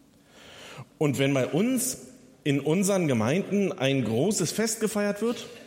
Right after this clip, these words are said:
ist es selbstverständlich, dass Ehrengäste im Gottesdienst ganz vorne sitzen und besonders begrüßt werden. Der Predigtext für diesen achtzehnten Sonntag nach Trinitatis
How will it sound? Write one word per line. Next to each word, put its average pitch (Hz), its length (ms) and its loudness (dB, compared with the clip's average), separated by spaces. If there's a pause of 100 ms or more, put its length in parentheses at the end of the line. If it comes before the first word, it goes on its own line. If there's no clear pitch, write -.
(1200)
ist - 180 2
es 185 160 2
selbstverständlich, 208 1040 0 (320)
dass - 340 0
Ehrengäste 185 1000 2 (640)
im 135 200 4
Gottesdienst 165 840 0
ganz 95 240 0
vorne 170 320 0
sitzen 123 580 0
und 120 160 0
besonders 127 560 2
begrüßt 135 480 0
werden. 87 300 0 (1800)
Der 92 80 2
Predigtext 190 840 0 (480)
für 202 160 2
diesen 220 420 2
achtzehnten 196 680 0
Sonntag 175 360 2
nach 165 140 2
Trinitatis 156 800 0